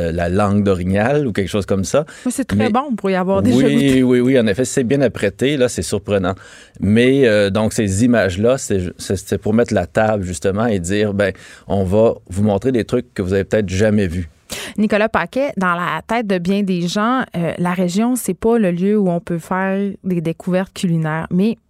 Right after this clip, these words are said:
Speaker 2: est-ce que c'est moi ou depuis quelques années, puis peut-être que c'est parce que, euh, il y a eu beaucoup d'émissions de cuisine, justement,
Speaker 1: Mhm.
Speaker 2: on est devenu plus conscientisé, plus épicurien, même si je déteste ce mot. Euh, mais les régions changent. Notre
Speaker 1: Mhm.
Speaker 2: rapport à la nourriture aussi québécoise se modifie.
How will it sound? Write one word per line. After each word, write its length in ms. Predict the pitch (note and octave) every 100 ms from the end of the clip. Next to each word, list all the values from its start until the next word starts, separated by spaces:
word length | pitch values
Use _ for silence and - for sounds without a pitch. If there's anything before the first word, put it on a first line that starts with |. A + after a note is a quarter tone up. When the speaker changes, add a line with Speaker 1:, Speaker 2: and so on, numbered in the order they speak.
| _ -
Speaker 2:
est-ce 120 | -
que 80 | G#4
c'est 140 | -
moi 160 | A3 E4
ou 40 | D4+
depuis 260 | F3 - -
quelques 500 | C4 D4 A3 F3+ F#3
années, 360 | E3+ F3 A3+
puis 100 | -
peut-être 300 | - C4 A4+ -
que 80 |
c'est 160 | A3 G3
parce 280 | - E3+ -
que, 280 | - G#3 A3 - - - -
euh, 320 | - E3 D#3+ D#3+
il 80 | F3
y 40 |
a 40 | F3+
eu 60 |
beaucoup 260 | G3+ G#3+ D#4
d'émissions 400 | A#3 F3+ - G#3+
de 60 |
cuisine, 520 | - - F3+ F#3 G3 G3+
justement, 340 | E3 F3 F3+
Speaker 1:
Mhm. 100 | G3
Speaker 2:
on 20 |
est 80 | F#3+
devenu 280 | E3+ E3+ F#3+
plus 160 | - B3
conscientisé, 640 | G3+ F3+ - F3+ - A3+
plus 300 | G#3+ B3 G3
épicurien, 560 | G3+ - - G3 G3 A3
même 180 | G3 F3+
si 140 | F#3+
je 80 | E3+
déteste 360 | F3 - G#3 G#3+ A#3
ce 40 |
mot. 260 | F#3+ F#3+ B3 - - - -
Euh, 380 | F3 E3+ E3+ D#3+
mais 100 | G3+
les 120 | G#3+
régions 220 | A3 D#4+
changent. 500 | - - A#3+ D4+ G#3+
Notre 220 | F#3 F#3 A3
Speaker 1:
Mhm. 60 | G#3
Speaker 2:
rapport 180 | D#4 C4+
à 20 |
la 40 | F#3+
nourriture 480 | G3 F#3 - C4+
aussi 260 | A#3 F#3+ -
québécoise 600 | - G3 F3+ - A3 B3
se 180 | - G3
modifie. 600 | F3+ F#3 E3+ - -